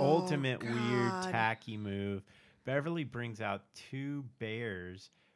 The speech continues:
Speaker 1: for him to sign for her kid.
Speaker 2: Yeah, and she's like, "I got two bears, something, something. I need something for my other kid.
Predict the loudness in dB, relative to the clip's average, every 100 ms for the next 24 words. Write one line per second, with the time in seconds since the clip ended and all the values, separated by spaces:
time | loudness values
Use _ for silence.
0 | _ -6 -4 -4 -6 -6 -8 -10 -10 -6
1 | -4 -6 -8 -12 -12 -12 -14 -16 -20 -16
2 | -14 -14 -6 2 4 4 2 -2 -4 0
3 | 2 4 4 2 -2 0 2 4 2 0
4 | -6 -6 0 2 4 4 2 -2 -4 -12
5 | -4 -2 -2 -2 -2 -2 -4 -2 -2 -2
6 | -2 -4 -4 -4 -4 -2 0 0 0 -2
7 | -2 -2 0 2 0 -2